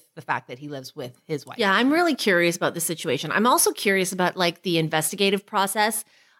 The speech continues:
Speaker 2: of how she was able to procure this information. Like, he didn't tell her that the woman, the roommate, is his ex-wife. So how did you get this
Speaker 1: 'Cause, you know, some
Speaker 2: information?
Speaker 1: people are real dummies. Like, you can just scroll on someone's Instagram feed and be like, "Oh, there you are holding her hand and she's wearing a fucking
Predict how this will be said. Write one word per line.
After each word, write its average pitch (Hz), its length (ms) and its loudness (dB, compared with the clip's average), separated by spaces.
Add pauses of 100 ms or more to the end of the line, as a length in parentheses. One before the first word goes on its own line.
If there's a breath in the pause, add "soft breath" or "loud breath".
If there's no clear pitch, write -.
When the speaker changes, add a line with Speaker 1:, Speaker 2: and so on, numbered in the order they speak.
(120)
Speaker 2:
of 190 120 -4
how 170 320 0
she 175 240 -2
was 160 280 -6
able 160 320 -2
to 156 380 -2
procure 160 640 -2
this 156 220 -4
information. 151 720 -6
Like, 147 140 -10
he 226 200 -2
didn't 247 200 2
tell 160 260 0
her 143 240 0
that 143 340 -12
the 165 100 -2
woman, 151 440 -4 (220 soft breath)
the 170 100 -2
roommate, 156 500 0
is 143 320 0
his 160 220 -2
ex-wife. 143 680 -2 (320 soft breath)
So 208 120 2
how 269 300 2
did 220 220 0
you 196 120 0
get 165 200 0
this 156 140 -12
Speaker 1:
'Cause, 254 160 -4
you 135 60 -6
know, 277 160 0
some 320 160 -4
Speaker 2:
information? - 20 -6
Speaker 1:
people 349 260 -4
are 370 120 0
real 214 200 2
dummies. 156 460 -2
Like, 160 300 -2
you 214 160 -2
can 285 100 0
just 294 160 0
scroll 202 240 2
on 196 120 2
someone's 170 280 2
Instagram 151 460 0
feed 151 80 -2
and 147 100 0
be 151 60 -6
like, 143 200 -4
"Oh, 240 260 2
there 185 180 2
you 190 200 0
are 165 200 4
holding 160 260 -4
her 156 80 -2
hand 151 300 -2
and 139 100 -8
she's 147 180 -6
wearing 147 280 -2
a - 20 -6
fucking 139 500 -6